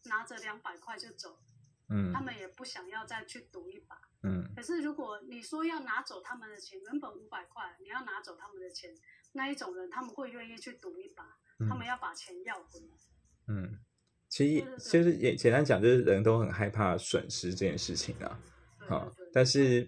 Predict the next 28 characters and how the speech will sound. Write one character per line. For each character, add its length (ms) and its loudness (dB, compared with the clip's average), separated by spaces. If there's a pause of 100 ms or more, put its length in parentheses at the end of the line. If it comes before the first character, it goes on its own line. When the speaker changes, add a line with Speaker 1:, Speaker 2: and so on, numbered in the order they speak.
Speaker 2:
比 80 6
较 180 8
糟 180 8
糕 200 6
的 40 4
是， 440 0
今 200 0
天， 460 2
呃， 400 2
我 80 0
们 180 4
所 180 6
谓 100 10
遇 100 4
到 160 6
那 100 4
种 200 4
恐 180 0
怖 140 6
情 240 2
人 100 2
的 60 -2
时 180 -2
候， 300 2 (240)
他 140 4
是 200 6
会 200 8
把 440 2